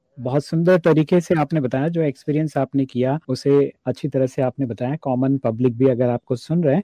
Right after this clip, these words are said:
तो उन्हें भी समझ में आ रहा होगा कि कैसे हम लोग कैंसर को ठीक कर सकते हैं और क्या-क्या चीजें किया जा सकता है।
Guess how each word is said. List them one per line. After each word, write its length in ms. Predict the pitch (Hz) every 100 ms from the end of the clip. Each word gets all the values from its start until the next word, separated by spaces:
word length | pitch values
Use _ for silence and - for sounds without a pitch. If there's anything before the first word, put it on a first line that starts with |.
| _
तो 80 | 160
उन्हें 260 | 156 156 170
भी 100 | 170
समझ 360 | 160 143 143
में 100 | 143
आ 100 | 131
रहा 120 | 131
होगा 280 | 120 117 131
कि 200 | 135 123
कैसे 340 | - 117 113 123
हम 240 | 120 113
लोग 140 | 123 -
कैंसर 400 | 120 110 - 113
को 120 | - 151
ठीक 260 | - 127 -
कर 120 | 110
सकते 340 | - 117 -
हैं 220 | 139 135 196 _
और 120 | 131 131
क्या-क्या 400 | - 117 - 127
चीजें 440 | - - 107 156 -
किया 260 | 139 117
जा 180 | 104 101
सकता 360 | - 95 _ -
है। 200 | 135